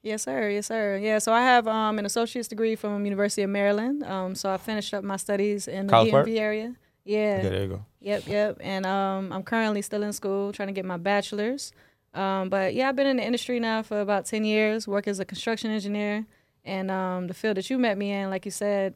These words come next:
Speaker 1: um, is more fashion related. Um, I love fashion. You know, I have my own clothing line, and I've worked as a model with a lot of brands. Um, and I'm also a visual artist, so that's my passion.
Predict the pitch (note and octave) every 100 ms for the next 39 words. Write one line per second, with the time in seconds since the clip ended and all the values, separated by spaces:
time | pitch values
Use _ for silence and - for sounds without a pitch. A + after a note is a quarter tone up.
0 | - F#3+ F#3 F3+ F3 G3 F#3 - A3 A3
1 | A3+ G#3+ G#3+ G#3+ G#3 G#3 G#3 _ _ _
2 | - F#3 F#3 F#3 F3+ G#3+ A3+ G#3+ G#3 G3+
3 | - G3+ G3+ G#3 - F#3+ G3 G3 G3+ G3
4 | G3 G#3 G#3 G3+ G3+ G3 G3 G3+ F#3 F3
5 | F#3+ F#3+ - F#3+ F#3 G3+ G3+ G3+ F#3 F#3+
6 | F#3 F#3 F3+ G3 G3 G3 G#3 G#3 - _
7 | _ _ - F#3 F#3+ F#3+ F#3+ G3 G3 F3+
8 | G3+ F#3+ F3 D3+ F3 E3+ F3+ - - -
9 | F#3 F#3+ F#3+ F3 G3 F#3 F3+ F3+ F#3